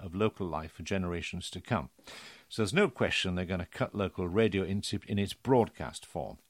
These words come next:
Their argument is, transfer the money to online services where there is, if not an untapped audience, a future audience. Sounds logical, doesn't it?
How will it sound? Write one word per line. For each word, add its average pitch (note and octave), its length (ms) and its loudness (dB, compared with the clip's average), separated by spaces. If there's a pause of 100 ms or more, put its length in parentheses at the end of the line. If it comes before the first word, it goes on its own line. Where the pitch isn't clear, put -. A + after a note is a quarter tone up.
(120)
Their A2+ 400 2
argument D#2 460 0
is, F2+ 260 -4 (460)
transfer D#3 580 2
the A2 80 -2
money F#2 220 0
to - 120 -10
online F#2+ 460 2
services F#2 580 -2
where G2+ 280 0
there F#2+ 180 0
is, F#2 180 -2 (140)
if A2+ 160 -6
not C#3 240 2
an B2 140 4
untapped A2 580 0 (400)
audience, F#2 500 2
a G#2 140 2
future - 500 2
audience. D#2 640 -8 (560)
Sounds B2+ 380 2
logical, A#2+ 440 0
doesn't C3+ 200 -4
it? F3+ 120 -6